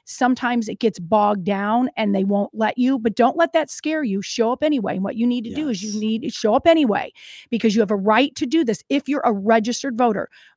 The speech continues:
Speaker 1: Bring something with your address,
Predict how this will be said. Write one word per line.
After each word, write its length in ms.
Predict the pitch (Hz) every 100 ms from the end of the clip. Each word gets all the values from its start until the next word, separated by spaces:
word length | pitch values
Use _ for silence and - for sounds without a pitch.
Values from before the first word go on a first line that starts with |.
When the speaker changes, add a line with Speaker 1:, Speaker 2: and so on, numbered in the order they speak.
| -
Speaker 1:
Bring 340 | 196 233 285
something 380 | 277 294 285 269
with 180 | 240 -
your 220 | 214 196 _
address, 800 | 226 220 247 226 330 392 - -